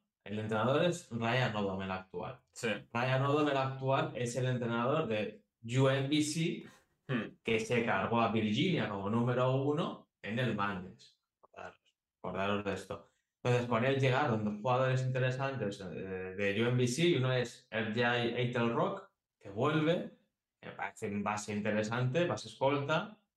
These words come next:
Speaker 1: Están también, y tienen también varios jugadores que creo que van a dar un paso hacia adelante, que nadie se lo espera. Uno es el, se-, Sean Berstow, que es un tres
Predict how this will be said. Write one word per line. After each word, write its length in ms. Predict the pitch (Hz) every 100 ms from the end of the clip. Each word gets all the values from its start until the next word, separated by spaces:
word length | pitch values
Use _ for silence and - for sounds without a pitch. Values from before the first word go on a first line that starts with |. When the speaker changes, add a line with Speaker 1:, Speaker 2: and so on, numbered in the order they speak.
| _ _ _ _
Speaker 1:
Están 320 | - 143 156
también, 440 | 160 156 170 180 -
y 100 | 131
tienen 220 | 160 185
también 260 | 180 180 165
varios 320 | 165 175 -
jugadores 460 | 165 151 165 185
que 120 | - 131
creo 140 | 156
que 80 | 147
van 140 | 147
a 60 | 147
dar 100 | 147
un 100 | 135
paso 220 | 135 147
hacia 160 | 135 131
adelante, 380 | 127 131 165
que 80 | 131
nadie 260 | 117 135 147
se 120 | 131
lo 80 | 107
espera. 380 | - 95 95 123
Uno 120 | 170
es 140 | 170
el, 280 | 170 151 127
se-, 320 | - 147 135 -
Sean 340 | - 147 147
Berstow, 720 | 127 127 127 - 147 - - - _ _ _ _ _ _ _
que 100 | 107
es 140 | 104 123
un 580 | 120 117 117 110 110 107
tres 260 | 120 117